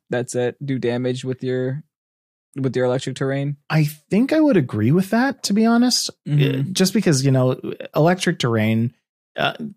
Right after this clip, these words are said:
Speaker 2: you don't really see too many terrain Pokemon out there right now. Right now, there's just the Indeedee,
Speaker 1: Yeah.
Speaker 2: uh, setting up the, setting up the psychic terrain.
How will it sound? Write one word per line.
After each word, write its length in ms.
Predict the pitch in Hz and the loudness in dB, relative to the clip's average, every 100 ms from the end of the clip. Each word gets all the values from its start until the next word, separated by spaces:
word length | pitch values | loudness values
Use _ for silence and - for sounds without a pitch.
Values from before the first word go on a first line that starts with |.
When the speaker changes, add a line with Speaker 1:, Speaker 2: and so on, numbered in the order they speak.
| _ | _
Speaker 2:
you 160 | - 190 | 0 2
don't 140 | 240 | 4
really 220 | 208 202 190 | 6 6 4
see 240 | - 135 | 2 0
too 180 | 135 151 | 2 2
many 260 | 143 143 139 | 4 2 0
terrain 460 | - 120 113 113 110 | -2 -2 0 0 0
Pokemon 360 | 117 110 113 | 0 0 -2
out 140 | 107 107 | -2 -2
there 100 | 113 | 0
right 160 | 107 | 0
now. 140 | 110 131 | 0 0
Right 140 | 117 | 0
now, 100 | 110 | 0
there's 200 | 107 101 | -2 -2
just 440 | - 104 101 - - | -2 -4 -4 -6 -4
the 140 | 110 | -2
Indeedee, 560 | 95 95 101 110 147 - _ _ _ - | 0 0 -2 -2 -4 -4 _ _ _ -4
Speaker 1:
Yeah. 200 | 120 110 | 0 2
Speaker 2:
uh, 300 | 110 - - | 0 -4 -4
setting 380 | - 113 110 | 0 0 0
up 200 | 107 101 | -2 -4
the, 300 | - 101 98 | -4 -4 -2
setting 240 | 98 113 104 | -4 -4 -6
up 60 | 101 | -4
the 60 | |
psychic 320 | - 101 - | -4 -4 -6
terrain. 340 | - 123 127 | -4 -2 0